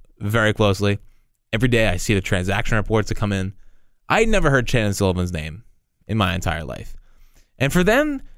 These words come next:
to just, to just fucking keel over in New Orleans was embarrassing. Like, I wasn't even that angry. Like, the, the Cowboys game, I was angry. I was sitting outside in the cold. That kind of anger. But the Saints game, it was like,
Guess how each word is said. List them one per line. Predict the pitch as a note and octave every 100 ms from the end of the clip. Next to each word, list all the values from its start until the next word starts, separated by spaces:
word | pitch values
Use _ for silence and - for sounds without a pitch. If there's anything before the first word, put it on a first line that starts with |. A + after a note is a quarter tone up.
| _ _ -
to | F#3
just, | D3 C3+ - - - - - _ _ _ _ -
to | E3+
just | D3 G3 -
fucking | C#3+ - A3
keel | - - F#3+ G#3
over | C3+ C3+ A2 F#2+ F#2 - _ _ _ _
in | - D#3
New | D3+
Orleans | A#2+ A#2+ A#2 F#2 F2 - -
was | C#3
embarrassing. | F3+ D3 F3 G3+ - - - - - _ _ -
Like, | F#3+ F#3 - - - _ _ _ _ _ _
I | D3+
wasn't | G#3 A#3+ D#4+
even | D4 D#3
that | E3+ - -
angry. | A#2 E3 - - - -
Like, | B2+ B2+
the, | E3
the | D3+
Cowboys | F3+ A3+ G#3+ D#3+
game, | D3
I | A2
was | G#2+
angry. | G2+ F2+ -
I |
was | G2
sitting | - C#3+
outside | C3 - A#2 G2+
in | G#2
the |
cold. | - G#2+ E2+ - - - _ _ _
That | C3+ B2
kind | G#2+
of | F2+
anger. | E2+ - - - _ _ _ _ _ _ _
But | -
the | F3
Saints | E4 G4
game, | B2 G#2 G2+ - - - - -
it |
was | B3+ G#3
like, | E3+ C#3+ A2 A2